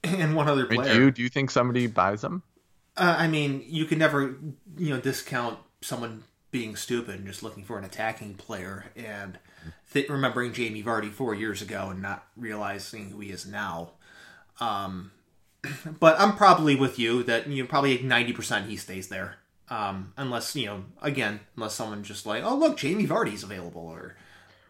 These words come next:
Speaker 2: Right.
Speaker 1: you know what I mean? Uh,
Speaker 2: Yeah.
Speaker 1: one other player, Kasper Schmeichel. Does he stay there?
Speaker 2: Again, I, I think Schmeichel is, so I actually,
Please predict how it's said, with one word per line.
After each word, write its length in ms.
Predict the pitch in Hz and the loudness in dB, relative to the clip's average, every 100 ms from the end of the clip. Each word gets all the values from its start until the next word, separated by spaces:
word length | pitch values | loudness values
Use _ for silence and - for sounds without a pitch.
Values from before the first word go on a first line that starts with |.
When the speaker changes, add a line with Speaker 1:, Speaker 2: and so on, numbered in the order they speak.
| _ _ | _ _
Speaker 2:
Right. 120 | - - _ - | -10 -10 _ -10
Speaker 1:
you 100 | 123 | -6
know 60 | |
what 80 | 107 | -6
I 40 | |
mean? 240 | 107 107 104 - - - _ - | -6 -8 -10 -18 -20 -20 _ -2
Uh, 260 | 135 120 117 | 0 2 2
Speaker 2:
Yeah. 60 | - - _ _ - - | 0 -8 _ _ -20 -18
Speaker 1:
one 380 | 180 190 156 180 | -6 4 8 10
other 180 | 160 143 | 8 4
player, 420 | 139 117 98 - _ | 4 4 2 -4 _
Kasper 400 | - 147 139 147 | 2 2 4 0
Schmeichel. 460 | - 139 110 101 95 - _ _ | 0 0 0 -2 -8 -14 _ _
Does 80 | - | -8
he 80 | 123 | -4
stay 240 | - 131 | 0 2
there? 240 | 139 139 - _ _ _ _ _ _ _ _ _ _ _ _ _ _ _ _ - | 4 2 0 _ _ _ _ _ _ _ _ _ _ _ _ _ _ _ _ 0
Speaker 2:
Again, 480 | 185 165 147 139 | 4 6 6 4
I, 160 | 139 135 - | 2 0 -2
I 60 | |
think 280 | 139 - 151 | -6 -4 -4
Schmeichel 640 | - 123 113 113 110 104 | -4 -2 -2 0 0 0
is, 320 | 95 92 87 - | -2 -2 -6 -4
so 160 | - | 4
I 160 | 175 - | 4 4
actually, 500 | 165 - 175 151 120 | 2 0 -2 -2 -4